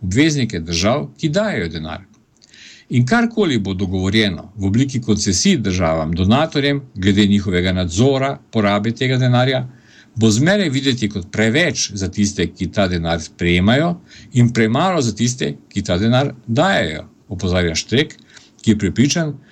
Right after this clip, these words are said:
da na ta način evro pije kri evropskih držav zaradi interesa nemške trgovinske bilance. Edina rešitev je po njegovi oceni zato odhod mediteranskih držav iz območja evra in vrnitev na fleksibilne tečaje,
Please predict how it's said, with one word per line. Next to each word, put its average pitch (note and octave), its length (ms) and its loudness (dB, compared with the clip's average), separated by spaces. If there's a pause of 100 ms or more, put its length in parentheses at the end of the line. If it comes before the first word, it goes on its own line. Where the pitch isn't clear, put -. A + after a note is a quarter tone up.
(220)
da G2 100 2
na F#2 120 2
ta D#3 160 0
način C3 400 -2 (160)
evro E3 440 0 (100)
pije B2 320 2 (320)
kri G#3+ 260 2
evropskih B2+ 480 -2
držav G#2 440 0
zaradi G2+ 360 0
interesa C3 760 -2 (260)
nemške G#2+ 480 -2
trgovinske E2+ 600 -2
bilance. F2+ 520 -2 (1000)
Edina E3+ 300 2
rešitev B2 480 0 (340)
je F2+ 140 -2
po F#2 100 0
njegovi G#2+ 360 4
oceni A#2 340 0
zato F#2+ 280 -2
odhod G#2+ 500 -4 (360)
mediteranskih G#2+ 680 0
držav G2 280 2
iz F#2+ 120 0
območja G#2+ 480 0
evra G#2+ 280 2
in A2 140 2
vrnitev A2+ 400 2
na F2 140 0
fleksibilne G2 640 0
tečaje, F2+ 540 -2